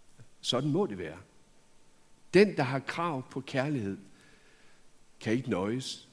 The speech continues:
med mindre. Mindre end den hele kærlighed. Jeg er slet ikke et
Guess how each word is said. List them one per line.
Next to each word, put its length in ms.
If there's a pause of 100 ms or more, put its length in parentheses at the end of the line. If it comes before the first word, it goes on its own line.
med 120
mindre. 480 (2000)
Mindre 300
end 120 (340)
den 120
hele 380
kærlighed. 500 (2250)
Jeg 80
er 40
slet 160
ikke 220
et 140